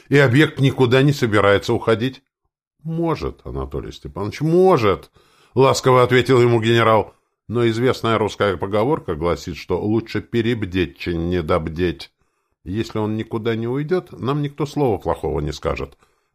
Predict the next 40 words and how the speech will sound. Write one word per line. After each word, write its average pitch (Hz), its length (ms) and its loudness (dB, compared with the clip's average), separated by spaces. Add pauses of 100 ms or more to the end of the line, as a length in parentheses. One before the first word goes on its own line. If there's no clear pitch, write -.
(140)
А 101 180 2
вот 107 260 2
если 113 420 2
мы 107 200 2
его 104 400 4
упустим. 87 960 -2 (720)
Генерал 101 480 -6
сделал 92 320 -4
скорбное 69 480 -8
лицо, 65 520 -10 (440)
и 156 80 2
все 175 180 2
присутствующие 170 760 0
живо 131 260 0
представили 120 560 -2
себе, 117 280 -4
что - 240 -2
произойдёт 95 680 -2
в 85 40 -4
этом 80 240 -4
случае. - 500 -12 (500)
Но 113 180 -6
генерал 95 480 0
на 120 140 -2
этом 107 260 -4
не 107 80 -4
остановился. 101 880 -6 (580)
"К - 80 -20
тому 135 300 0
же 127 100 -2
у 123 80 0
нас 113 260 -2
есть 110 220 -4
информация, 76 680 -4
что - 200 -6
из 76 120 -4
английского 85 560 -4
посольства - 640 -8
сегодня 90 560 -2
утром 92 560 -6